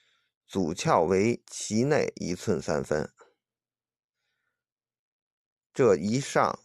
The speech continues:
和一下可以说是天上地下的区别。其实产生这些问题的原因就是，我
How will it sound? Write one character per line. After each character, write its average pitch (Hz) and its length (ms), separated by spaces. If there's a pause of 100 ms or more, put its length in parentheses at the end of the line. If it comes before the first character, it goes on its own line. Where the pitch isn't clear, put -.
和 - 200
一 110 240
下 131 300 (640)
可 107 160
以 101 160
说 107 240
是 85 380 (100)
天 127 300
上 95 240
地 120 200
下 104 120
的 - 120
区 - 220
别。 - 280 (2250)
其 - 220
实 110 420
产 82 200
生 127 200
这 135 160
些 101 480 (360)
问 113 260
题 - 200
的 98 120
原 80 280
因 113 200
就 78 160
是， - 240 (1300)
我 - 640